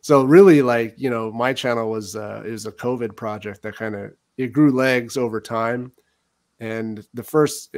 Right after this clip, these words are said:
you know, obviously every creator, the first few videos are just terrible. They're just, well, I, I guess I can't speak for everyone, but my first several videos were just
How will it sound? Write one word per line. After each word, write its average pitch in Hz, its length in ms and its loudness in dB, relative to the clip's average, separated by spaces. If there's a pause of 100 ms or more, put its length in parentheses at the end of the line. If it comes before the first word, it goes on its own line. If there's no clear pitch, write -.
you 139 80 -4
know, 123 60 -2
obviously 127 440 -2
every 117 400 -6
creator, 110 420 -4
the 107 80 -10
first 113 320 -6
few 110 140 -10
videos 104 320 -10
are 101 80 -14
just 98 380 -16 (1500)
terrible. 139 420 2
They're 123 180 -8
just, 117 340 -12 (220)
well, 139 420 4 (460)
I, 160 120 4
I 156 100 4
guess 143 180 -2
I 143 40 0
can't 135 240 0
speak 123 220 -8
for 120 100 -2
everyone, 107 300 -4
but 110 120 -10
my 113 180 -4
first - 520 -8 (260)
several 117 420 -6
videos 104 380 -12
were 107 100 -14
just 113 380 -18